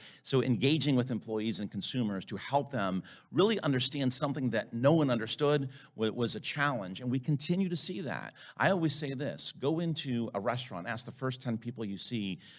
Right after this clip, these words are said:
you know, what's the difference between a term policy and a whole policy? What is, uh, critical illness insurance?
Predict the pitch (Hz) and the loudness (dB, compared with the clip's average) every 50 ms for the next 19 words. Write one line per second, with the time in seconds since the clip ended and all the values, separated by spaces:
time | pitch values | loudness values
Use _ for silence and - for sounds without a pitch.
0 | - - - 110 104 98 101 107 147 151 - 143 120 127 120 113 - - - 113 | -18 -10 -6 -4 -2 -2 0 0 0 0 0 -2 -2 -2 -2 -4 -6 -6 -6 -6
1 | 92 - - - 123 117 117 110 113 113 110 107 107 - - 113 98 87 90 107 | -6 -6 -4 0 0 2 2 0 2 2 2 4 2 2 -2 -2 -4 -2 0 0
2 | 98 92 - - 58 53 53 55 - - - 53 50 - _ - - - _ - | -2 -2 -2 -4 -6 -6 -6 -6 -6 -8 -8 -8 -14 -20 _ -20 -20 -12 _ 2
3 | 135 147 156 151 143 127 113 - - - - 92 - - - 160 156 151 147 - | 2 4 4 2 2 2 0 -2 -2 -2 -4 -4 -2 0 0 2 2 2 2 2
4 | 127 127 127 117 - - - 98 - - 80 71 - - - - - - - | 4 6 6 4 4 0 -2 -4 -4 -4 -4 -6 -8 -8 -8 -4 -4 -4 -4